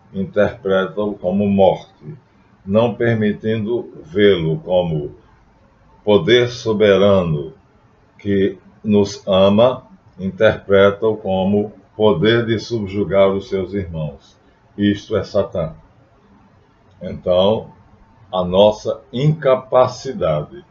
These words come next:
de ver Deus como luz se chama Satã. Satã,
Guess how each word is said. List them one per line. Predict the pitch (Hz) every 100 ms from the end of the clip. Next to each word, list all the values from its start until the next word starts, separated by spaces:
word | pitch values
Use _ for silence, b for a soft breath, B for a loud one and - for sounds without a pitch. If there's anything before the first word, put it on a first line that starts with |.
| _ _ _ _
de | - 90
ver | 85 90
Deus | 85 104 101
como | - 110 120
luz | 104 80 73 - - _ _
se | - 104
chama | - 92 92 95 92 _ _
Satã. | - 110 107 92 78 - _ - _ -
Satã, | - - 117 - 104 101 80